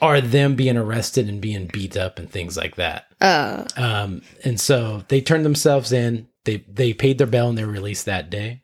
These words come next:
Speaker 1: So going back to the courthouse, Br-, uh, Browder versus Gale, in front of a hundred spectators, Claudette sat at the plaintiff's table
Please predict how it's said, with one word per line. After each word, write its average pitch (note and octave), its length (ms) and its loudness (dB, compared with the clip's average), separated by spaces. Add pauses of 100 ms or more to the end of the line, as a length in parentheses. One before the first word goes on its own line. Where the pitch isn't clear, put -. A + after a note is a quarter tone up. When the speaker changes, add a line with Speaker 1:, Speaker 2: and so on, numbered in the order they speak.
(120)
Speaker 1:
So D3 120 4
going D3 300 4
back D#3 260 2
to D#3+ 140 2
the D3 80 4
courthouse, B2 560 -2
Br-, A#2+ 200 -4
uh, A2 280 -4 (580)
Browder C#3 500 4
versus C3 380 0
Gale, A#2+ 340 0 (640)
in D3 160 4
front D#3 340 2
of D3 180 2
a A#2+ 60 2
hundred F3 320 2
spectators, C#3+ 500 4
Claudette C#3 460 2
sat B2+ 440 2
at C3+ 180 -2
the - 60 0
plaintiff's A2+ 520 0
table A2 560 -2